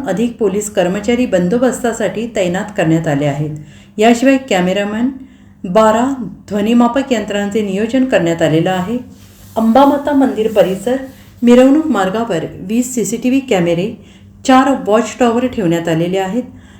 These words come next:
वीस व्हिडिओ कॅमेऱ्यांद्वारे चित्रीकरण करण्यात येणार आहे. बॉम्ब शोधक पथक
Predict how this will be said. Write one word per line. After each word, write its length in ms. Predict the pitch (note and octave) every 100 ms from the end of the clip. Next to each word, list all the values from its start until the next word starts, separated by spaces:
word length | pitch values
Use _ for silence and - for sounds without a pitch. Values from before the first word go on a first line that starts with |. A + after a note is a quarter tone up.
| -
वीस 400 | A3 C4+ C#4+ - -
व्हिडिओ 280 | G#3+ A3+ B3+ B3+
कॅमेऱ्यांद्वारे 840 | F#3+ G3+ A3 A3 B3 A#3+ E3+ F3
चित्रीकरण 520 | A3 G3+ A3+ A#3+ A#3+ A#3+
करण्यात 340 | A3 E3+ E3+
येणार 300 | E3+ E3 F3
आहे. 240 | F3+ F#3+ A#3+ - - - -
बॉम्ब 280 | F#3 G#3+ B3
शोधक 320 | C4+ C4 C4+ -
पथक 260 | B3+ -